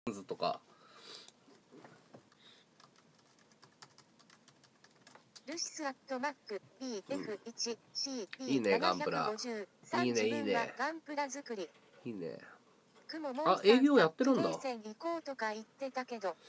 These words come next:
Speaker 1: ゲーセン行こうかな。どうしよう。そうそう、コインが三千枚あるんだよね。のりことめちゃめちゃ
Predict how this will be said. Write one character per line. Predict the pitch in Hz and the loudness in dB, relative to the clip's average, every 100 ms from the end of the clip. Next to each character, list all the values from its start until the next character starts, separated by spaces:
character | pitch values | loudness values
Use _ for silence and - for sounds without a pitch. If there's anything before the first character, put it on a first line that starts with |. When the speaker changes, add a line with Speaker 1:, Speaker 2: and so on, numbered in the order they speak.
| - - | -6 4
Speaker 1:
ゲ | 214 | 6
ー | |
セ | 233 294 | 6 4
ン | 277 | 6
行 | 285 262 | 6 6
こ | 127 | 8
う | |
か | |
な。 | 110 | 8
ど | 110 165 | 8 4
う | |
し | 160 113 | 4 2
よ | 98 | 2
う。 | 90 | 2
そ | - - - - - - - - - - - - | 4 4 6 2 2 -4 -12 -12 -8 -6 -4 0
う | 143 | 4
そ | 131 117 | 6 6
う、 | 117 | 4
コ | - 294 | 4 6
イ | 262 | 8
ン | 156 | 6
が | 123 | 6
三 | 208 226 226 | 10 10 8
千 | 247 247 | 6 8
枚 | 240 240 | 10 10
あ | 220 | 8
る | 139 | 6
ん | |
だ | 110 | 4
よ | 98 | 2
ね。 | 95 92 - - - - - - - - | 6 12 12 12 -8 -12 -16 -18 -20 0
の | 180 226 | 6 6
り | 220 | 8
こ | 151 | 4
と | 120 | 4
め | 117 117 | 4 4
ち | |
ゃ | 156 | 4
め | 156 | 6
ち | |
ゃ | 170 165 | 8 8